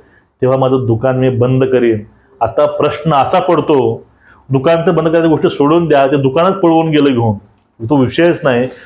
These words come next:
फक्त विषय असा आहे, जर सेनेचं जर मुस्लिमीकरण झालं, तर, तर जागा तर जास्ती मुस्लिमांना दिली आणि जागा जास्त काँग्रेसला दिल्या, तर मुं-, मुंबईतून जे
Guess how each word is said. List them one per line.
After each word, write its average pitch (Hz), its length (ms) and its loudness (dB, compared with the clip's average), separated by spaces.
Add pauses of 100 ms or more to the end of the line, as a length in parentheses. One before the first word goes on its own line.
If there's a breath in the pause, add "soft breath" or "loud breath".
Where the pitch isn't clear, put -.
(140 loud breath)
फक्त 131 240 -2
विषय 139 340 0
असा 127 360 0
आहे, 113 400 -2 (380 loud breath)
जर 135 180 2
सेनेचं 143 420 0
जर 170 140 2
मुस्लिमीकरण 170 720 0
झालं, 117 320 0 (480 loud breath)
तर, 139 80 0
तर 175 160 2
जागा 151 300 2
तर 170 100 2
जास्ती 165 320 0
मुस्लिमांना 160 480 0
दिली 165 220 2
आणि 160 220 2
जागा 156 180 2
जास्त 170 180 -2
काँग्रेसला 151 360 0
दिल्या, 139 220 2
तर 135 120 -2
मुं-, 135 480 -6
मुंबईतून 170 560 0 (460 soft breath)
जे 175 320 2